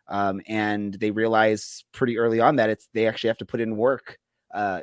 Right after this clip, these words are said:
to, to succeed in this league. We've seen that. Um, so following that,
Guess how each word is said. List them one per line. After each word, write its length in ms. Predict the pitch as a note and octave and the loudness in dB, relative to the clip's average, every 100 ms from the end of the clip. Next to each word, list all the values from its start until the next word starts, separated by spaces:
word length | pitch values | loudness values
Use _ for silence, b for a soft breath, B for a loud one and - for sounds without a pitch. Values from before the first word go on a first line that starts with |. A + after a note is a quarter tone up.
| - | -10
to, 500 | - G#2+ G2+ G2 - | -10 -6 -6 -8 -14
to 140 | - | -16
succeed 420 | G#2 - - B2+ A2 | -16 -14 -12 -8 -8
in 80 | |
this 180 | F#2+ - | -10 -10
league. 240 | A2+ G#2+ F2+ | -8 -8 -6
We've 200 | F#2+ F#2 | -8 -8
seen 240 | - A2 | -8 -8
that. 240 | E2+ C#2 _ B B B - | -10 -14 _ B B B 6
Um, 480 | D#3 D3 C3 A#2 A2 _ _ _ _ | 10 10 8 2 -10 _ _ _ _
so 160 | - - | 2 6
following 460 | F#3 F#3+ G#3+ G#3+ | 8 10 10 6
that, 500 | F#3 E3+ E3 - - | 8 8 6 2 -12